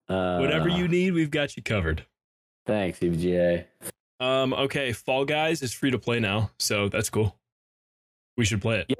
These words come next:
Speaker 1: it's pretty neat. Like, I actually would play it. Like, we should just download it just
Speaker 2: <laughs>
Speaker 1: 'cause.
Speaker 2: Yeah.
Speaker 1: Hey, Sean, you should download it because you have so much space on your hard drive. <laughs>
Speaker 2: Get a cool little, uh,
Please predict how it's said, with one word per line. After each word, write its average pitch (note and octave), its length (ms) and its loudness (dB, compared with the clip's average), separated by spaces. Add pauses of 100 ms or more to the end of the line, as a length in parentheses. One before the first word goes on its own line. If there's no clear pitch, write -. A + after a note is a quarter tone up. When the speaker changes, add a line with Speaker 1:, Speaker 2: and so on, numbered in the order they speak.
Speaker 1:
it's - 60 -4
pretty F#4 240 -2
neat. D#3+ 200 2
Like, B2+ 220 2
I B2+ 140 2
actually C3 260 0
would G#2 200 0
play F#2 240 2
it. E2 160 0
Like, F2 300 0
we G2 140 0
should G2+ 160 0
just F#2 140 -2
download E2+ 360 0
it D#2+ 100 2
just D#2+ 120 -2
Speaker 2:
<laughs> D#3+ 60 0
Speaker 1:
'cause. D#2+ 200 4
Speaker 2:
Yeah. - 80 0 (200)
Speaker 1:
Hey, C3+ 100 2
Sean, B2 480 -2 (220)
you A2+ 120 0
should A2+ 180 -2
download G#2+ 340 0
it F2 260 0
because F#2+ 580 0
you G#2 160 0
have G#2 180 0
so G#2+ 180 -2
much G#2 220 0
space F#2+ 400 0
on F2 60 0
your F2 140 2
hard F2+ 140 -2
drive. E2+ 380 0 (140)
<laughs> - 580 -6
Speaker 2:
Get C#3 120 2
a B2 60 -2
cool A#2+ 280 0
little, B2 380 2
uh, G#2 340 0